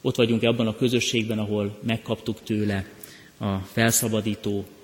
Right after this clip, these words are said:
megváltó üzenetet? Megtaláltuk-e már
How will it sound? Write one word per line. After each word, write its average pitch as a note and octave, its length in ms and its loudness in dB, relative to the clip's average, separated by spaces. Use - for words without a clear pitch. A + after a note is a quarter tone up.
megváltó G#2+ 600 0
üzenetet? G#2 720 -2
Megtaláltuk-e G#2+ 960 -2
már G2+ 360 0